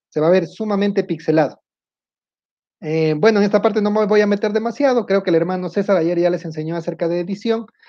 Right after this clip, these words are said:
pero eso es respecto de las, de las imágenes. Ahora vamos, mis hermanos, a ver respecto de la música. Y les voy a presentar una herramienta muy bonita.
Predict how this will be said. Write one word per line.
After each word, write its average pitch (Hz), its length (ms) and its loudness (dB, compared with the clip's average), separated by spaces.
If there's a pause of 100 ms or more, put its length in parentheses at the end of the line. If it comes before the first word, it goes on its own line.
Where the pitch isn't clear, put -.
(220)
pero 208 240 6
eso 233 160 2
es 254 60 -2
respecto 196 500 0
de 180 100 2
las, 123 440 -8
de 135 140 -8
las 135 160 -6
imágenes. 190 540 -2 (460)
Ahora 294 320 2
vamos, 254 320 0
mis 185 160 -6
hermanos, 185 500 -6
a 165 80 -8
ver 202 160 -2
respecto 170 420 -2
de 190 80 2
la 214 80 4
música. 285 420 -4 (600)
Y 254 140 -2
les 294 160 0
voy 247 140 4
a 240 100 2
presentar 214 680 0
una 214 200 -2
herramienta 196 440 0
muy 208 240 -2
bonita. 208 520 -2